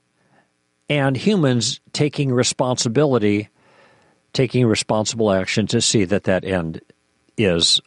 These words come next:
accomplished. The broad principle here, though, is that here is God commanding military action, which means there's an appropriate place for not only, um,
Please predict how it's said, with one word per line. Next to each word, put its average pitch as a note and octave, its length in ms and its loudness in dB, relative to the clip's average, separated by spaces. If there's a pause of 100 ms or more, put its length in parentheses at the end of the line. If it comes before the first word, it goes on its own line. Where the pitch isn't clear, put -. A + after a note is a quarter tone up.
(280)
accomplished. - 720 -4 (560)
The C3 60 2
broad C#3+ 340 2
principle G#2 380 -2
here, F#2+ 280 2
though, F2+ 480 0 (160)
is A#2 300 0
that G2 480 0 (840)
here E3+ 300 2
is C#3 120 0
God G2+ 640 0 (280)
commanding B2 920 -2
military B2 560 2
action, E2+ 500 -2 (640)
which - 260 0
means C3 280 0
there's C#3 260 2
an B2 60 -2
appropriate A2 600 0
place A2+ 640 0 (340)
for C3 200 0
not C3 260 0
only, A2 480 0 (300)
um, G#2 640 0